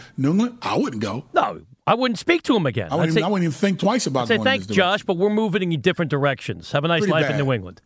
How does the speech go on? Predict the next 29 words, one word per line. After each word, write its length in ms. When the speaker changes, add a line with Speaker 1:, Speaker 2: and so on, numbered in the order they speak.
Speaker 1:
That's 260
ego 300
to 160
me. 280
I 80
think 220
most 260
coaches 480
from 180
any 220
other 160
team 500
probably 480
would 180
sit 220
there 160
and 100
take 200
that 120
job 380
and 200
stand 340
up 140
on 140
their, 100
stand 340
on 60
their 100
commitment. 460